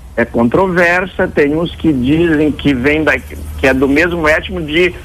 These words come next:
resbalar, que depois mudou no português esse B de bola para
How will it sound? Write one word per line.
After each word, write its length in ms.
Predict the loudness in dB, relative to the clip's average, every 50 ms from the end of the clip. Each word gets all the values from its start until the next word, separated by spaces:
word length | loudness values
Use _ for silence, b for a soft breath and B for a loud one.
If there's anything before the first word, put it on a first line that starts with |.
| -12 -4
resbalar, 1600 | 0 0 2 2 2 2 4 2 2 0 -2 -4 -4 -4 -4 -4 -2 0 0 2 2 0 -2 0 0 0 0 2 0 0 -4 -6 -10 -16 -18 -18 -18 -16 -16 -16 -10 0
que 100 | 0 0
depois 540 | 2 2 -2 -2 -2 2 2 2 2 2 0
mudou 480 | -2 -2 -2 -2 0 2 2 2 2 2
no 140 | -2 -6
português 680 | -4 -2 -2 -2 0 0 -2 0 2 2 2 2 2 2 0
esse 340 | -2 -2 -2 -4 -2 -2 0
B 320 | 0 2 2 2 2 2
de 160 | -2 -4 -6
bola 460 | -4 0 2 2 2 2 0 -2 -4
para 400 | -2 0 0 0 2 2 0 -4